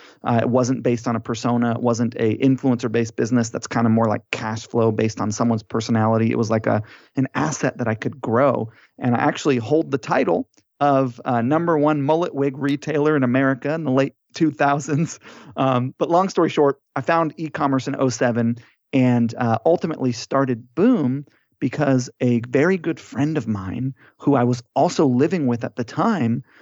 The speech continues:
was a former makeup artist and newly, uh, model in the baby boomer demographic. It was at the time when advertisers were realizing that the baby boomer demographic had all the surplus money to spend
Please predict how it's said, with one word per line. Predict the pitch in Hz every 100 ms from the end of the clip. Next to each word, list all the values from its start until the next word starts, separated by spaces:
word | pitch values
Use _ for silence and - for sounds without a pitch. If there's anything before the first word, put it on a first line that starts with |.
| - -
was | 127 131 127
a | 139
former | 113 - 151 185 190
makeup | 143 139 196 185 -
artist | 101 104 107 - -
and | 139 123 120
newly, | 143 190 180 170 143 131 _ _ _ -
uh, | 120 113
model | 117 123 135 233 110 123 - _ -
in | 165
the | 160
baby | 127 147 147
boomer | 139 135 120
demographic. | 123 120 117 107 147 - 127
It | -
was | 147
at | 151 -
the |
time | - - 131 196 180
when | 147 135 131 127 - _ -
advertisers | 147 190 196 - 135 127 131
were | 127 131
realizing | 131 294 214 104 - 135
that | 127 -
the | 120
baby | - 220 247 262 254
boomer | 139 117
demographic | 113 117 113 107 117 151
had | - 156
all | - 185
the | 190
surplus | 190 202 - 190 -
money | 151 240 240
to |
spend | 131 - 123 135